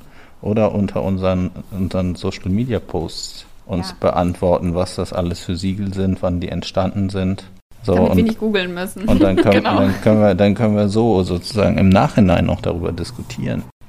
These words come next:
Speaker 1: Oder die Verbände, äh, schr-, äh, es gibt einen Aufschrei bei den Verbänden, die dann sagen, „Was, ihr kennt uns
Speaker 2: Wieso
Speaker 1: nicht.“
Speaker 2: wisst ihr genau?
Speaker 3: Ihr
Speaker 2: Wieso
Speaker 3: kennt
Speaker 2: wisst ihr das nicht?
Speaker 3: Ja, viel, viel interessanter war ja tatsächlich mal zu wissen, wie transparent die tatsächlich sind und wie aussagekräftig.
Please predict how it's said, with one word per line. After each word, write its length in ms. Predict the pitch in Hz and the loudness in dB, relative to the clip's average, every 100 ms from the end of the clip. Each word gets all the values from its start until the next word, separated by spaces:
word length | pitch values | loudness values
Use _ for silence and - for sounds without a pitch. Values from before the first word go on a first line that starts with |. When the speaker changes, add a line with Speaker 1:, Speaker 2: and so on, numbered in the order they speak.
| - | -4
Speaker 1:
Oder 200 | 95 95 | 2 2
die 100 | 92 | 2
Verbände, 760 | - 95 95 127 135 107 95 90 - - | 2 2 2 2 4 2 0 -4 -8 -6
äh, 160 | 85 98 | -6 -6
schr-, 280 | - - | -8 -8
äh, 240 | 110 101 95 | -4 -4 -4
es 160 | - | -6
gibt 120 | - 104 | -10 -4
einen 80 | 95 | 0
Aufschrei 520 | 110 - - 87 85 | 0 -2 -8 -6 -4
bei 140 | 87 | -2
den 140 | 85 87 | -4 -4
Verbänden, 520 | 95 92 110 95 85 | -4 -4 -6 -6 -8
die 100 | 90 | -8
dann 280 | 87 85 87 - - | -6 -6 -10 -16 -16
sagen, 380 | - 82 82 87 | -8 -6 -4 -6
„Was, 420 | - 110 113 - | -6 -6 -6 -8
ihr 140 | 71 85 | -10 -10
kennt 320 | - 123 131 | -8 -8 -8
uns 160 | 87 214 | -8 -8
Speaker 2:
Wieso 200 | - 220 | -4 -4
Speaker 1:
nicht.“ 120 | 220 | -4
Speaker 2:
wisst 260 | 359 - 277 | -8 -8 -12
ihr 60 | |
genau? 520 | 220 214 220 269 226 233 | -8 -6 -4 -4 -4 -4
Speaker 3:
Ihr 120 | 226 233 | -2 -4
Speaker 2:
Wieso 120 | - | -2
Speaker 3:
kennt 180 | 226 220 | -2 -2
Speaker 2:
wisst 200 | 190 226 | -6 -6
ihr 100 | 185 | -6
das 260 | 180 185 | -6 -8
nicht? 380 | 190 190 196 _ _ | -12 -12 -14 _ _
Speaker 3:
Ja, 200 | 208 214 | -8 -6
viel, 320 | 214 208 190 | -4 -2 -2
viel 160 | - 202 | -2 -2
interessanter 500 | 202 208 208 208 196 | -2 -4 -6 -6 -4
war 80 | 208 | -4
ja 80 | |
tatsächlich 380 | 220 202 185 196 | -6 -10 -10 -6
mal 160 | 190 185 | -6 -6
zu 160 | 185 | -6
wissen, 320 | 180 196 185 180 | -6 -4 -6 -6
wie 160 | 180 | -6
transparent 840 | - - 165 - - 185 240 214 233 | -8 -8 -8 -8 -12 -6 -4 -2 -4
die 80 | 190 | -6
tatsächlich 560 | - - - 185 180 | -8 -10 -8 -8 -8
sind 340 | - 185 202 196 | -6 -4 -4 -6
und 300 | - 175 - | -8 -8 -6
wie 120 | 180 | -2
aussagekräftig. 1200 | 175 185 214 185 175 160 - 165 - - - - | 2 2 2 -2 -2 -6 -10 -12 -12 -18 -18 -20